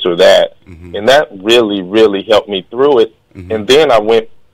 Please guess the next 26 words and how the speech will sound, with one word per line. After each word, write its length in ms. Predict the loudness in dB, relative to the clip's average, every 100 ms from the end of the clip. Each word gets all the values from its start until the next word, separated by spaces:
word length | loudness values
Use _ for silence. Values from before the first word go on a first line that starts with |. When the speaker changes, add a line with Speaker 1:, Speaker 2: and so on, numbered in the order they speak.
| _ _
Speaker 1:
back 280 | -2 -2 -2
to 120 | -10 -10
school 360 | -2 0 2 -2
to 120 | -6
Miami, 480 | -2 2 2 0 -2
got 200 | -2 -2
my 100 | -2
master's. 600 | 0 2 2 -2 -10 -10 -16 _
Speaker 2:
Mm-hmm. 240 | -20 -20 -2
Speaker 1:
So 120 | 0
it 40 | 2
was 360 | -2 -6 0
really 420 | 2 4 2 2 2
a 80 |
lot 340 | 4 4 4 2
of 140 | -2
things 360 | -8 -8 -8 -4
that 200 | -4 -4 _ _ _ _ _ _
helped 320 | -2 -2 -2 -8
take 180 | -8 -4
my 140 | -4
mind 380 | 0 0 2 0
away 320 | -2 0 0 0
from 240 | -2 -2
it. 160 | -2 -4
My 140 | -6